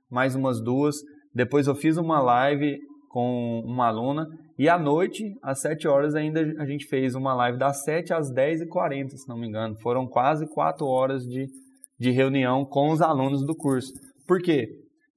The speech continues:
É, a gente passou pra eles qual a, as estratégias que a minha empresa e o mundo do ne-,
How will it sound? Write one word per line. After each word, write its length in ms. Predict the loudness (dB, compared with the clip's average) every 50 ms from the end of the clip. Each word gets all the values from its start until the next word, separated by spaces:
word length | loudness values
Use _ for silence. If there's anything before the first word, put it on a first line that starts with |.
| _ _ _
É, 360 | 0 2 4 4 4 2 2 0 0
a 100 | -2 -2
gente 220 | -2 -2 -2 0
passou 260 | 0 0 0 0 -2
pra 220 | 0 2 2 2 2
eles 260 | 2 2 0 0 -2
qual 360 | -2 0 2 2 2 2 0
a, 80 | -2 -2 -4 -8 -6
as 160 | -2 0 0
estratégias 800 | 0 0 -2 0 0 0 0 0 -2 -2 -2 -2 -4 -6 -8 -8
que 100 | -6 -6
a 60 | -4
minha 160 | -4 -4 -6
empresa 500 | -6 -4 -2 -2 0 -2 -2 -2 -4 -6 -8 -12 -18 _ _ _ _ _ -4
e 360 | 0 0 2 2 2 0 2
o 140 | 2 2 2
mundo 320 | 2 2 0 0 0 -2 -2
do 100 | -2 -2
ne-, 240 | -2 -2 -2 -2